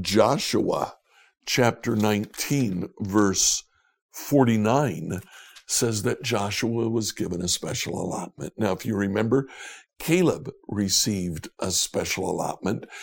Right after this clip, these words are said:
He received a particular town. It was the town, large, fortified, occupied by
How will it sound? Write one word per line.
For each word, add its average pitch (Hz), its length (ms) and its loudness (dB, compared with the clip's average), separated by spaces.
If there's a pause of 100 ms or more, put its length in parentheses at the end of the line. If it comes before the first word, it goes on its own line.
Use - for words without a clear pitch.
(220)
He 98 140 -4
received 90 500 0
a 95 60 0
particular 90 560 -4
town. 113 540 -2 (360)
It 95 60 -6
was 101 160 0
the 95 80 0
town, 101 680 -2
large, 101 800 4
fortified, 92 920 -2 (460)
occupied 92 800 -2
by 82 580 -2